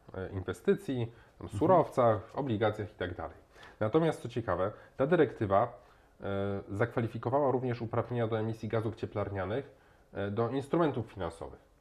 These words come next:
Speaker 1: No i jakby, no, ta decyzja moim zdaniem jest, em, no, wręcz jakaś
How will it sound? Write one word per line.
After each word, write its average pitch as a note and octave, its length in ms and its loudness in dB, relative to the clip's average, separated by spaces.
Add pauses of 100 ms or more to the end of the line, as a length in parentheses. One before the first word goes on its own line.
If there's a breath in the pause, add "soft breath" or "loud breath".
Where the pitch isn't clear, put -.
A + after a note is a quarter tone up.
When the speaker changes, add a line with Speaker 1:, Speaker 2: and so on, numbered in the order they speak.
(500 soft breath)
Speaker 1:
No G#2+ 140 -4
i A2+ 60 0
jakby, A#2+ 460 2 (1120)
no, G2 300 2 (140)
ta A#2+ 120 4
decyzja A#2+ 440 0
moim A#2 260 2
zdaniem A2 380 0
jest, - 640 -6 (340)
em, F#2 180 -6 (1800 soft breath)
no, F#2 80 -8
wręcz G2+ 260 -4
jakaś G2+ 420 -4